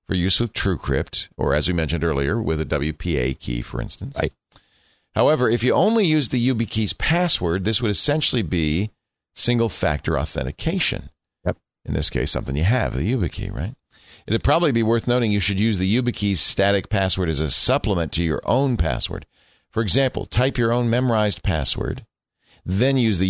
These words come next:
Speaker 1: YubiKey to append to what you already have." Oh, that, that what you've typed, just like the PayPal.
Speaker 2: Isn't that perfect?
Speaker 1: That's a great idea. So when
Speaker 2: Yeah.
Speaker 1: PayPal, I, I enter in my text password,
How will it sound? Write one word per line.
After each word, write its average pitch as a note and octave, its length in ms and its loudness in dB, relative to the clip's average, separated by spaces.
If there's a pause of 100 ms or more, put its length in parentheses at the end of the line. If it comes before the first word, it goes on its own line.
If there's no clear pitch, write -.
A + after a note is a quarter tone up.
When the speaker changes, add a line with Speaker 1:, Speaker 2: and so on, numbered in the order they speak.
(120)
Speaker 1:
YubiKey F2+ 320 0
to E2+ 100 2
append G2+ 460 0
to F2+ 80 0
what E2 120 0
you E2 160 0
already C#2+ 360 0
have." D#2+ 440 0
Oh, A#2+ 340 2
that, F#2+ 440 -2
that E2+ 220 -2
what E2+ 100 0
you've E2 160 -4
typed, B2 240 -2
just G2 160 0
like G#2 140 0
the - 60 -8
PayPal. F#2 500 -2 (320)
Speaker 2:
Isn't C#3+ 120 0
that F3+ 200 2
perfect? F3 420 2
Speaker 1:
That's A2+ 160 0
a G#2+ 60 0
great A#2+ 200 2
idea. E2 280 2
So G2 160 2
when G#2+ 140 2
Speaker 2:
Yeah. F#3+ 260 4
Speaker 1:
PayPal, A2 160 4
I, G2+ 160 2 (100)
I G#2 160 2
enter C3 160 2
in B2 80 2
my A2 140 2
text A2+ 320 0
password, F2+ 480 0